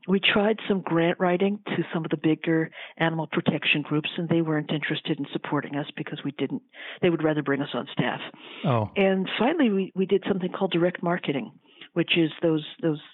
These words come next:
Speaker 1: letters and phone calls, the telemarketing, the stuff you get via email today, which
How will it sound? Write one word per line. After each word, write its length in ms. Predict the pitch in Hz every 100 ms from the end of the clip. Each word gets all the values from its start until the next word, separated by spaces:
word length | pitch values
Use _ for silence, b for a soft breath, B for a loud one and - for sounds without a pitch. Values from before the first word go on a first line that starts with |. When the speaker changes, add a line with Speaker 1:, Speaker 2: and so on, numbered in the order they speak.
| 165
Speaker 1:
letters 500 | 170 190 185 180 170
and 120 | 156 143 -
phone 180 | 185 180
calls, 280 | - 170 160 156
the 60 |
telemarketing, 840 | - 180 180 170 160 165 165 156 151 B B B -
the 80 | 160 - -
stuff 180 | - 180 -
you 80 | 180
get 260 | 175 175 165 165
via 180 | 165 -
email 420 | 175 175 165 156 -
today, 340 | 156 160 151
which 140 | 143